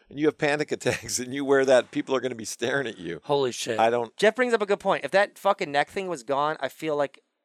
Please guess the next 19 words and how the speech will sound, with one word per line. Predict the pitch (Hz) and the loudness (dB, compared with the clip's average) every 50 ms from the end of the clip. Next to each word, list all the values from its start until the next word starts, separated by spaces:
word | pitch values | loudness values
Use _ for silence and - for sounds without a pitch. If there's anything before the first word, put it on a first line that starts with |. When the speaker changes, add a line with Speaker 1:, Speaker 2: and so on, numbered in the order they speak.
| _ _ _ _ _ | _ _ _ _ _
Speaker 3:
I | - 131 | -6 -6
would | 113 107 | -4 -4
like | 110 107 107 - 117 | -8 -10 -10 -12 -14
it | 110 | -12
way | 113 110 107 104 | -12 -10 -4 0
Speaker 2:
Yeah. | 196 196 175 135 117 | 4 4 6 4 4
Speaker 3:
more. | 110 107 101 - | 0 -6 -10 -12
I | - | -12
feel | - 147 139 | -6 -6 -4
like | 131 135 | -4 -4
I'd | 123 120 | -4 -4
like | 117 117 | -2 0
it | 151 | 0
Speaker 2:
Yeah. | 131 117 117 | 0 0 -2
Speaker 3:
way | 113 110 104 107 | -4 -6 -6 -8
more. | 107 104 101 98 95 104 - _ _ _ _ _ _ _ _ | -12 -14 -14 -16 -16 -18 -20 _ _ _ _ _ _ _ _
Speaker 2:
Maybe | 147 151 165 170 208 | -4 -4 -2 2 2
it's | 214 214 - - | 2 2 2 -4
detachable. | - 214 196 - - 151 143 139 143 - - 127 120 117 113 104 110 - _ | -6 -8 -8 -6 -4 0 2 2 2 0 -2 -4 -4 -4 -6 -6 -8 -16 _